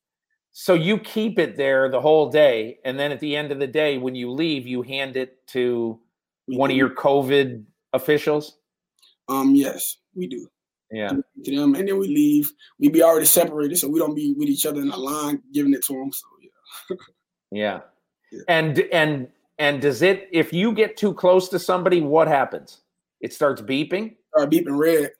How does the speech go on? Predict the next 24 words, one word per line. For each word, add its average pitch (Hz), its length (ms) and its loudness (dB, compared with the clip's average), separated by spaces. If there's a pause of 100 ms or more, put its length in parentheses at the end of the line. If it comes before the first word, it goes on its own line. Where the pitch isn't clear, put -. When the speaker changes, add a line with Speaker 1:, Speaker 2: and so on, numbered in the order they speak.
(380)
Speaker 2:
like, - 220 -20 (160)
when 123 160 -12
we 135 80 -10
too 147 120 -8
close 143 240 -12
to 143 100 -12
each 143 180 -8
Speaker 1:
Oh, 113 80 2
Speaker 2:
other. 110 80 0
Speaker 1:
it 98 80 -6
does. 113 400 0 (200)
Speaker 2:
Yeah. 127 220 -6 (600)
See, 131 120 -8
right 135 160 -4
now, 156 240 2
I'm, 143 220 0
I'm 135 220 0
not 135 160 -4
close 160 160 0
to 143 80 -4
anyone, 139 320 0
so 139 180 -4
it's 135 100 -10
good. 151 360 -2